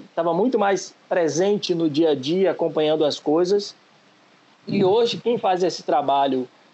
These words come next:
é, mais especializado é Pedro Vilas Boas, com quem eu converso agora, e, é, a gente, pelo pouco tempo que você tem, você começou esse ano, um ano de pandemia, então,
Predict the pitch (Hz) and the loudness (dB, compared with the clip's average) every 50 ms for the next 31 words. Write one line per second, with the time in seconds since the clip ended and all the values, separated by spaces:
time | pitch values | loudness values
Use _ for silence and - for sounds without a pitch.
0 | _ _ _ 127 131 135 139 139 151 160 170 170 160 135 165 156 - - - 160 | _ _ _ -2 0 0 0 0 0 0 0 0 0 0 -2 -4 -2 -2 -2 -2
1 | 160 - 170 147 139 139 135 120 139 143 160 185 180 185 190 185 - - 175 175 | 0 0 0 0 0 0 0 0 0 0 0 0 0 0 -2 -2 0 0 0 0
2 | 185 190 214 - 196 185 165 139 147 139 135 139 151 180 180 - - - _ _ | 0 0 0 0 0 0 0 0 0 0 0 2 2 0 -2 -4 -10 -20 _ _
3 | _ - _ _ _ 147 143 131 151 147 147 139 151 143 131 131 135 135 143 139 | _ -20 _ _ _ -12 -6 -2 -2 -2 0 0 0 0 0 2 2 2 2 0
4 | 151 143 123 117 127 131 143 160 190 220 247 - - _ _ _ - - - _ | 0 -2 -2 0 0 2 2 2 2 0 -2 -6 -10 _ _ _ -20 -20 -20 _
5 | _ _ _ _ _ - 190 185 196 208 233 254 302 294 - _ _ _ _ _ | _ _ _ _ _ -8 -4 -2 0 2 2 0 0 -2 -6 _ _ _ _ _
6 | _ _ _ _ _ _ - 175 160 160 156 156 156 156 156 151 151 147 143 139 | _ _ _ _ _ _ -4 -2 0 2 2 2 2 2 2 2 2 2 0 0
7 | 131 - - _ _ _ _ _ _ _ _ _ _ _ - - 185 196 165 165 | -2 -4 -10 _ _ _ _ _ _ _ _ _ _ _ -6 -2 -2 0 0 0
8 | 247 320 392 - - 208 175 147 - - - 214 226 233 - - 254 254 - - | 0 0 0 0 0 0 0 0 0 -2 -2 0 0 2 2 2 0 0 -2 -2
9 | - 208 196 - - 180 185 185 156 175 165 165 - 190 208 202 180 165 165 151 | -2 -2 -2 -4 -4 -4 -2 -2 0 -2 -2 -2 -2 -2 0 0 0 0 -2 0
10 | - 175 160 147 - - 170 165 160 147 - 180 175 165 - 170 156 156 160 160 | 0 -2 -2 -2 -2 -2 0 0 0 0 0 0 0 0 0 0 0 0 0 0
11 | 160 160 160 160 160 151 139 - - 170 160 160 147 139 143 165 196 208 170 147 | 0 0 0 0 0 -2 -2 -2 -2 -2 0 0 0 2 2 2 2 2 0 0
12 | 143 - - 170 165 165 160 151 | -2 -2 -2 0 0 0 0 -2